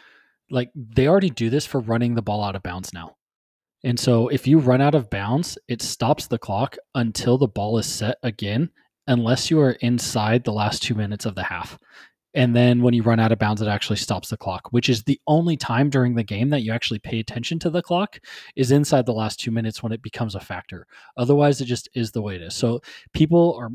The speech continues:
more up in arms about this. I really don't think it's that big of a deal. And with more and more teams running a spread type offense, you know, running an air raid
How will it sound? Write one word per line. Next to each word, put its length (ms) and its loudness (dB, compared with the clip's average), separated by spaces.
more 340 0
up 120 0
in 80 -4
arms 280 -4
about 220 -2
this. 220 0
I 80 -8
really 420 4
don't 400 -4
think 220 -4
it's 140 -8
that 240 -8
big 160 -4
of 100 -6
a 60 -8
deal. 480 0
And 640 -2
with 520 0
more 360 2
and 100 0
more 160 -2
teams 440 -8
running 440 -6
a 100 -10
spread 600 -6
type 300 -8
offense, 540 2
you 120 -6
know, 180 -8
running 340 -2
an 120 -4
air 200 -2
raid 320 2